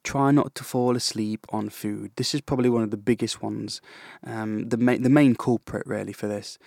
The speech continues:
You're supposed to give yourself around three to four hours before you go to sleep without eating. Because if you do eat before you go to bed,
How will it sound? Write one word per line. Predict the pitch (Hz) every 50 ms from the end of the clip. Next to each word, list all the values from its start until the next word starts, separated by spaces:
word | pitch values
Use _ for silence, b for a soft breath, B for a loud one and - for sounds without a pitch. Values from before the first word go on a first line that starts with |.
| B B B B B
You're | - 123
supposed | - - - 170 180 185 - -
to | 170
give | 156 165 165 151
yourself | 143 - - 135 113 107 107 107 104 - -
around | - 117 117 113 113 110 110 110 104
three | - - - - 120 117 120 127 127 123 123 123 120 120 120 113 101 - _ _ _ _ _ _ _ -
to | - 117
four | - - - 120 117 117 113 113
hours | 113 113 104 110 110 104
before | - - - - - - - 123 127 131
you | 139 139 135
go | - 139 135
to | 127 - - 123
sleep | - - - 113 104 101 - - - b b b b b
without | b 110 113 104 110 110 110 110 - -
eating. | 113 110 107 - - 113 110 110 104 - _ _ B B B B B B B B B
Because | - 117 - 123 113 -
if | 143 143 - - -
you | 160 156
do | 131 - 156 156 147 - -
eat | - 135 131 - 123
before | 123 - - 127 127 123
you | 117 113
go | - 123 113
to | - - - - -
bed, | 117 117 113 113 107 -